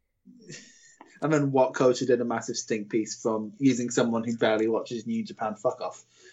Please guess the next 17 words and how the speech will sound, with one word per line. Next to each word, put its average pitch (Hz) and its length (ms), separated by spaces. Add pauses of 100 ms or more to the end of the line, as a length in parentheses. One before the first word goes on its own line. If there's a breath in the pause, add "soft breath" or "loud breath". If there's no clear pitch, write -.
(160 soft breath)
Um, 123 720 (160)
there's 120 160
less - 320 (280)
horrific 123 380
injuries 120 460
in 113 160
New 113 180
Japan 110 360
than 101 120
there 104 160
is 101 160
in 101 500
fucking 101 400
W 101 240
W 101 220
E, 104 160
so. - 280